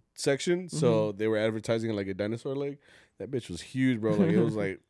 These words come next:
Speaker 1: it was like a club, you know? Like, so,
Speaker 2: <laughs> Yeah.
Speaker 1: and I ate it all. Like, <laughs> I was, I was happy as hell, you know? Um,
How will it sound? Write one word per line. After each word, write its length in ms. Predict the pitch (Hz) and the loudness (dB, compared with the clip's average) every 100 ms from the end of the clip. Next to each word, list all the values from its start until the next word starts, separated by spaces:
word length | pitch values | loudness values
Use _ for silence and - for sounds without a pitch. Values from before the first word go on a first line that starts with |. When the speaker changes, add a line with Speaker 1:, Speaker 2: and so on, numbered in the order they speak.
| - | -4
Speaker 1:
it 20 | |
was 100 | 117 | -2
like 100 | 123 | -2
a 60 | 92 | -4
club, 460 | - - 120 135 95 - - | -4 2 4 4 2 -8 -6
you 160 | 120 | 0
know? 120 | 117 117 | 4 6
Like, 180 | 113 202 | 6 4
so, 220 | 143 139 | 4 4
Speaker 2:
<laughs> 20 | |
Yeah. 100 | 180 - - - - | 2 -6 -20 -10 2
Speaker 1:
and 140 | 139 | 6
I 100 | 151 | 8
ate 280 | 123 156 139 | 8 8 8
it 100 | 127 | 8
all. 300 | 131 147 139 | 10 12 12
Like, 400 | 127 170 156 156 | 10 10 8 6
<laughs> 0 | |
I 120 | 156 | 2
was, 340 | 143 127 120 | 2 -2 -8
I 60 | 113 | -8
was 120 | 117 | -6
happy 380 | 127 123 120 117 | -4 -4 -6 -6
as 60 | 113 | -2
hell, 300 | 127 123 120 | 0 0 -2
you 140 | 120 | -4
know? 220 | 120 113 | -4 -4
Um, 540 | 92 107 104 98 98 | 0 2 4 2 -4